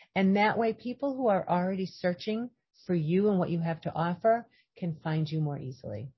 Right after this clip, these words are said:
Your business is going to grow with flow and joy and ease. You see, I believe that when you do marketing,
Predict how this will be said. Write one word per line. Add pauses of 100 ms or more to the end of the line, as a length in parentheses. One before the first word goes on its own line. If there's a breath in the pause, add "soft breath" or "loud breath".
(640 soft breath)
Your
business
is
going
to
grow (800)
with (160)
flow (760)
and
joy
and
ease. (840)
You
see,
I
believe
that
when
you
do
marketing,